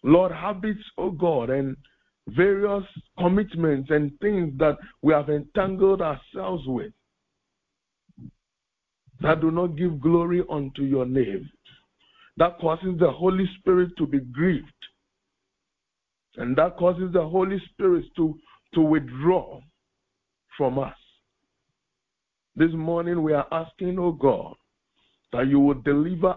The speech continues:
us from them. You will hold up our hands, oh God, and deliver us, oh God, in the name of Jesus. Yes,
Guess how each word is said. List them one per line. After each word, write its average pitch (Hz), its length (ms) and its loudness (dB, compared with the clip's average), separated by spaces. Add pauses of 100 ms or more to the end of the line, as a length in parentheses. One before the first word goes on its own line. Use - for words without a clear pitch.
us 160 200 -8 (120)
from 107 260 -10
them. - 320 -6 (760)
You 139 140 4
will 147 240 6
hold 175 260 2
up 175 200 -6
our 175 200 -8
hands, 190 300 -8 (100)
oh 196 120 2
God, 170 280 -2
and 160 240 -6
deliver 170 440 -2
us, - 340 -6 (160)
oh 180 120 -6
God, 120 280 -2 (320)
in 175 320 0
the 165 100 2
name 175 440 -4
of 147 160 2
Jesus. 156 680 -8 (2750)
Yes, 113 220 -4